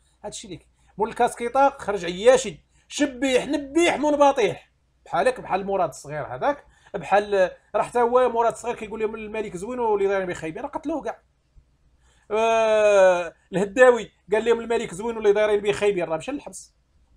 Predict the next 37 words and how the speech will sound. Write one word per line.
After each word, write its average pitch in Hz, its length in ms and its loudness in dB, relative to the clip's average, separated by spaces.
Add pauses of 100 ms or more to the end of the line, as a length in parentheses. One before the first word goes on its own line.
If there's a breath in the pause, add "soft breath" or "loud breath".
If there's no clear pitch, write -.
(380 soft breath)
انت 226 160 2
قلتيها 277 380 2
وما 247 120 0
بغيتيش 247 320 -2
تعيق، 208 400 0 (360)
هضرتي 185 320 -4
على 185 120 -2
الملك 208 300 -4
ديريكت، 226 580 -10
وكان - 480 -20
الناس 214 320 -6
احترماتك 202 520 -4
على 170 140 -4
هذه، 160 260 -4 (340 soft breath)
ولكن 202 360 0
ملي 190 160 0
رجعتي 147 280 -8
دابا 165 200 -6
كتقول 151 400 -8
لا، 156 100 0
لا، 147 160 -4
الملك 139 380 -8
زوين، 135 320 -8 (240 soft breath)
المسؤولين 156 400 -6
اللي 147 120 -6
خايبين 156 360 -6
واداره 170 300 -4
السجون 165 500 -2
وهذا، 151 260 -2
وضربتي 170 360 -6
في - 160 -18
اداره 165 160 -4
السجون 170 320 -12
بحال 175 180 -18
كو-، - 120 -16 (640)
اخويا 185 300 -4
كون، 190 260 -8